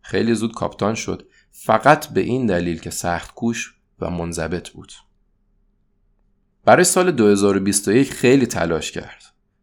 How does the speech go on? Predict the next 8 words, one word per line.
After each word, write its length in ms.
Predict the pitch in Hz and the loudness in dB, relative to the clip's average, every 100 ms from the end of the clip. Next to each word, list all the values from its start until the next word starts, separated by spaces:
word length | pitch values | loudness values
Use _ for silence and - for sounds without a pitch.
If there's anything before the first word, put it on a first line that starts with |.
| - | -6
حتی 240 | - - 147 | -4 0 0
رکورد 500 | 107 95 131 147 143 | 0 0 0 0 -2
آمریکا 540 | - 98 92 92 120 | -4 -2 -2 -2 -4
رو 80 | 127 | -6
توی 180 | 131 123 | -6 -8
مسابقات 640 | 95 - 85 85 87 - | -6 -4 -4 -4 -6 -4
انتخابی 580 | 87 87 85 - 85 101 | -6 -6 -10 -8 -6 -6
شکست 800 | - 78 - 82 - - - | -8 -10 -10 -10 -12 -16 -18